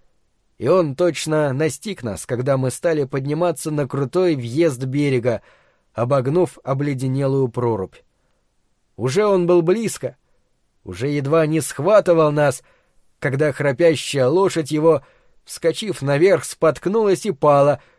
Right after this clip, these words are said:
придавив под собою всадника. Долго бился он под нею и, наконец, выскочил из-под недвижного трупа и с бешенством кинулся к нам. Это был муж Полины. Я сказал, что я уже ненавидел этого человека,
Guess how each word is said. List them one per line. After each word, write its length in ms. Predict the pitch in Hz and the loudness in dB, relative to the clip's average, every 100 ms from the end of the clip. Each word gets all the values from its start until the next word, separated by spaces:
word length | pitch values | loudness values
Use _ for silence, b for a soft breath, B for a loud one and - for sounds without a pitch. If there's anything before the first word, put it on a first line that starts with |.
| b - | b -4
придавив 580 | 147 147 147 175 160 | -2 0 0 0 -4
под 180 | - 143 | -4 -6
собою 380 | - 143 143 135 | -2 -2 0 -2
всадника. 640 | - 113 92 87 - - _ _ _ _ _ | -2 -6 -6 -10 -14 -20 _ _ _ _ _
Долго 500 | - 123 214 190 160 | -6 0 2 4 2
бился 400 | 160 190 170 - | 4 4 4 2
он 140 | 156 143 | 0 2
под 220 | 151 143 | -2 -2
нею 340 | 156 156 147 b b b b | 0 2 2 b b b b
и, 80 | - | -4
наконец, 460 | 139 160 185 190 147 | -2 2 2 2 0
выскочил 600 | 165 247 - 190 - 180 | -2 -2 0 -2 2 2
из-под 280 | 160 175 165 | 2 0 0
недвижного 640 | 170 165 190 165 160 156 | 0 0 0 0 2 0
трупа 460 | 139 214 175 190 b b b b _ | 0 -2 2 0 b b b b _
и 140 | 127 | -2
с 80 | 147 | -2
бешенством 720 | 151 214 208 196 190 - 190 175 | 0 2 2 0 -2 0 0 2
кинулся 480 | 202 196 190 - | 0 2 2 0
к 140 | 185 175 | -2 2
нам. 340 | 180 160 117 - _ _ _ _ _ _ | 4 4 2 -6 _ _ _ _ _ _
Это 240 | - 175 180 | -8 -2 2
был 300 | 190 185 156 | 4 4 4
муж 340 | 190 175 - | 2 2 0
Полины. 640 | 165 160 147 110 85 151 - _ _ _ _ _ _ - | 0 2 0 -4 -6 -12 -20 _ _ _ _ _ _ -6
Я 160 | 147 | -4
сказал, 400 | - 185 185 175 | 0 2 6 4
что 160 | - 160 | 4 2
я 160 | 156 | 4
уже 200 | 156 143 | 4 2
ненавидел 580 | 160 165 170 170 156 131 | 2 4 4 2 0 0
этого 260 | 131 135 135 | -2 -2 -2
человека, 580 | 151 151 170 180 147 | 0 2 2 2 0